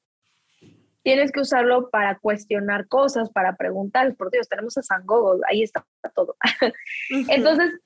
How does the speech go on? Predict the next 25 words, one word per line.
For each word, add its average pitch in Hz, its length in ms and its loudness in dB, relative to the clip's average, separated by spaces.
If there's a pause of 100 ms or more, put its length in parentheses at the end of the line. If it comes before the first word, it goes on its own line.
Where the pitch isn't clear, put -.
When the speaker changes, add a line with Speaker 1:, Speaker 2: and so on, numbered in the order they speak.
Speaker 1:
ah, 285 460 2
hay 294 160 2
que 370 80 -2
empezar 349 280 0
a 330 60 -4
cuestionarnos 302 640 -2
absolutamente 294 720 -2
todo 285 160 2
lo 294 120 0
que 285 100 -6
nos 226 120 -2
rodea, 208 400 0
ser 269 200 -2
muchos 285 340 -2
ma-, 247 160 -4
mucho 240 300 -4
más 240 200 -4
curiosos 233 640 2 (320)
y 277 140 4
darnos 294 440 2
cuenta 220 640 0 (240)
que 277 80 0
la 277 220 2
palabra 285 420 2
ignorancia 269 720 0